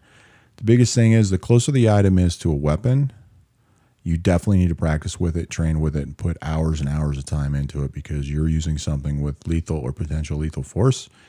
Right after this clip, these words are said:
You wanna make sure you not only don't get yourself in trouble, that you're able to use it correctly, safely, and engage targets if needed to. The less like it is a weapon and more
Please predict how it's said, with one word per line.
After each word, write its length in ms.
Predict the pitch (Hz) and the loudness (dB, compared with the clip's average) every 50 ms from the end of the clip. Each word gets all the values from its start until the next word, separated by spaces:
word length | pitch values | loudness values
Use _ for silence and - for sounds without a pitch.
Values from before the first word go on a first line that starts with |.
| _ - _ _ _ _ - | _ -20 _ _ _ _ -6
You 140 | 85 85 | -2 -2
wanna 140 | 87 85 82 | 0 0 2
make 200 | 82 82 82 78 | 2 0 0 -2
sure 160 | - - 85 | -2 -2 -2
you 140 | 82 78 80 | -2 0 0
not 180 | 78 76 78 78 | -2 0 0 0
only 320 | 76 76 76 76 76 78 - _ _ _ _ - | -2 -2 -2 -2 -4 -6 -10 _ _ _ _ -16
don't 320 | 85 80 80 80 82 87 78 | -10 -4 0 0 0 0 -2
get 120 | 76 64 | -4 -6
yourself 320 | 76 80 - - 78 - | -6 -4 -4 -4 -4 -4
in 60 | - 71 | -6 -6
trouble, 380 | - - 78 73 73 73 73 | -4 -4 -4 -2 -2 -4 -4
that 160 | 71 71 76 | -4 -6 -4
you're 180 | - 71 71 - - | -4 -4 -4 -4 -4
able 240 | 78 82 82 80 - | -4 -4 -4 -4 -6
to 120 | - 85 | -6 -6
use 140 | 78 76 71 | -4 -4 -6
it 100 | 69 - | -6 -4
correctly, 420 | - 92 90 87 82 - 87 82 | -2 0 2 2 0 0 -2 -2
safely, 640 | 76 - - 78 78 73 - - 80 76 76 78 - - | -2 -2 -2 -2 -2 -2 -4 -6 -6 -4 -4 -6 -6 -6
and 120 | 78 78 | -6 -6
engage 380 | 73 71 71 73 73 71 - - | -4 -4 -2 -2 -2 -4 -4 -6
targets 460 | - 80 78 73 71 73 71 - - | -6 -4 -4 -2 -2 -4 -6 -6 -8
if 220 | - - 73 - | -8 -8 -8 -4
needed 300 | 76 73 73 73 73 69 - | -4 -4 -2 -2 -4 -6 -8
to. 200 | - - - - _ _ _ _ _ _ _ _ _ _ _ _ _ _ _ _ _ _ _ _ - | -10 -10 -10 -14 _ _ _ _ _ _ _ _ _ _ _ _ _ _ _ _ _ _ _ _ -4
The 80 | 82 | 0
less 300 | 85 98 117 113 101 - | 2 4 4 4 4 2
like 220 | 104 98 92 - 95 | 2 2 2 2 2
it 80 | 90 | 0
is 100 | 90 80 | 0 0
a 60 | 82 | 0
weapon 380 | 78 78 78 78 78 - 85 80 | -2 0 0 0 0 -2 -2 0
and 80 | 78 78 | 0 0
more 360 | 78 78 80 80 85 - | 0 0 0 0 -2 -4